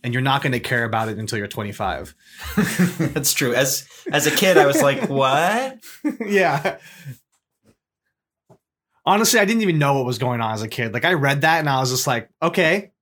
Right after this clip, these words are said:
Speaker 1: cool."
Speaker 2: Yeah, I had, I had my, uh, dad simplify it for me. He was like, "So there's a cute little planet. Bad guys are blocking people from working with it, and the good guys are gonna try to come save it."
Speaker 1: Yes. It's essentially like if,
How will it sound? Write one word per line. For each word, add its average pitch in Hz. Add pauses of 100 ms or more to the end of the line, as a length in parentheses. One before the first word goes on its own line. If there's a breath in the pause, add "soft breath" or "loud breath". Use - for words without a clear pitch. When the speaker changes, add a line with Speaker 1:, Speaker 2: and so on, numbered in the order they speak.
Speaker 1:
cool." 156 (320)
Speaker 2:
Yeah, 98
I 123
had, 131
I 117
had 123
my, 107
uh, 98
dad 107
simplify 104
it 95
for 104
me. 104
He 107
was 110
like, 113 (580)
"So 131 (240)
there's 143
a 151
cute 214
little 196
planet. 143
Bad 151
guys 156
are 135
blocking 131
people 127
from 117
working 117
with 104
it, 98 (300)
and 110
the 113
good 147
guys 120
are 120
gonna 117
try 117
to 113
come 113
save 87
it." - (680)
Speaker 1:
Yes. - (1800)
It's -
essentially 359
like 247
if, 180